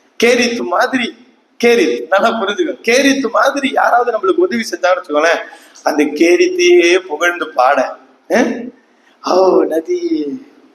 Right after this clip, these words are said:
நீ எவ்வளவு வடிவாய் இருக்கிறாய், ஓ நதி, உன் தண்ணீர்கள் எவ்வளவு இன்பமாய் இருக்கிறதுன்னு" சொல்லி அதை பாடி, அதை புகழாதபடிக்கு அதுக்கு ஒரு முடிவு வச்சிருக்கிறார் ஆண்டவர்.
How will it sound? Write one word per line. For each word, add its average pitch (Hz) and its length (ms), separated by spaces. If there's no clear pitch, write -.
நீ 165 160
எவ்வளவு 165 320
வடிவாய் 147 420
இருக்கிறாய், 151 720
ஓ 208 760
நதி, 190 280
உன் - 320
தண்ணீர்கள் 175 520
எவ்வளவு 160 340
இன்பமாய் 156 520
இருக்கிறதுன்னு" 147 540
சொல்லி 190 260
அதை 214 300
பாடி, 254 440
அதை 240 260
புகழாதபடிக்கு 220 1400
அதுக்கு 190 380
ஒரு 175 120
முடிவு 156 420
வச்சிருக்கிறார் 123 520
ஆண்டவர். - 320